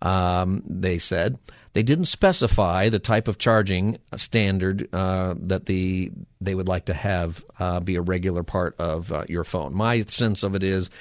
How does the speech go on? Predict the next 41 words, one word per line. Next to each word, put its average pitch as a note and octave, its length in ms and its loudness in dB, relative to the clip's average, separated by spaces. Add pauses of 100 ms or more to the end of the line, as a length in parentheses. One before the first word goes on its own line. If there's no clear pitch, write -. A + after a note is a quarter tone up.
(160)
if E2+ 140 -6
the F#2+ 80 -2
federal A2+ 280 2
government G#2 400 2
takes G#2 240 0
over G#2 500 2
creating G2+ 360 0
chargers A2+ 480 2
for A2 180 0
your F#2+ 140 0
phone, G#2+ 480 2 (360)
then G#2+ 240 2
you're G#2 120 2
gonna G#2 180 2
be G2+ 320 0 (140)
trying B2+ 240 2
to G#2+ 60 0
find A2 220 2
a G2+ 60 2
way G2+ 140 2
to G2 80 0
put - 280 0 (380)
Duracell G#2+ 500 2
D G#2 140 2
batteries F2+ 520 2
into F#2 200 -2
your E2 140 -2
phone. - 240 -8 (1080)
And, F2 300 0
uh, F2+ 160 2
that's G2 240 0
what's F2+ 140 -2
gonna F2 200 -2
happen. D#2+ 300 -6
There's E2+ 160 -6
gonna F#2 140 -2
be F2 120 -4
some F#2+ 280 -4
kind F#2+ 280 -4
of, F#2 300 -4
uh, F#2 380 -2